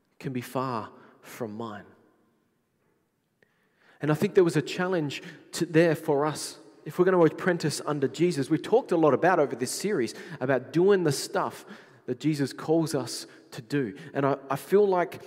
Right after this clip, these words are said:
quite simply, to bookend this series, we are called to not lose sight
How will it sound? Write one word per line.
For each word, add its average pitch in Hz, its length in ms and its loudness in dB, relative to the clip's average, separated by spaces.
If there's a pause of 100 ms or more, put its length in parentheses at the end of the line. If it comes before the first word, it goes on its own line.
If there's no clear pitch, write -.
(720)
quite 165 260 2
simply, 147 560 0 (840)
to 170 100 -2
bookend 175 800 0
this 151 300 -6
series, 117 720 -6 (720)
we 170 160 8
are 156 100 4
called 156 380 0
to 160 120 -4
not 147 240 -2
lose 151 320 2
sight - 480 -4